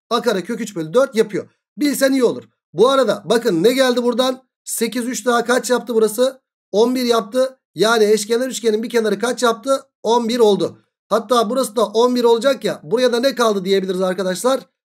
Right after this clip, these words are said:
Sekiz, yedi mi kaldı? Evet yedi kaldı. Dediğimiz gibi isterseniz dik üçgenin alanından şu alanı da çıkartabilirsiniz. Ama eşkenardan yapalım isterseniz.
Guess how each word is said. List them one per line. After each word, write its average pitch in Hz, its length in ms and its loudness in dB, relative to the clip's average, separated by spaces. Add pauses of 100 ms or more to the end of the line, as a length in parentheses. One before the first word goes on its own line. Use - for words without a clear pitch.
(120)
Sekiz, 208 720 -6 (260)
yedi 226 240 -2
mi 262 80 -4
kaldı? 139 460 -4
Evet 208 280 0
yedi 220 200 0
kaldı. 185 460 -2 (260)
Dediğimiz 254 440 -2
gibi 247 280 -4
isterseniz 220 600 -4
dik 226 100 -8
üçgenin 202 300 -4
alanından 170 440 -4
şu 240 240 -6
alanı 175 260 -2
da 302 60 -14
çıkartabilirsiniz. 151 640 -8
Ama 220 200 -6
eşkenardan 233 580 -2
yapalım 147 340 -2
isterseniz. 117 520 -16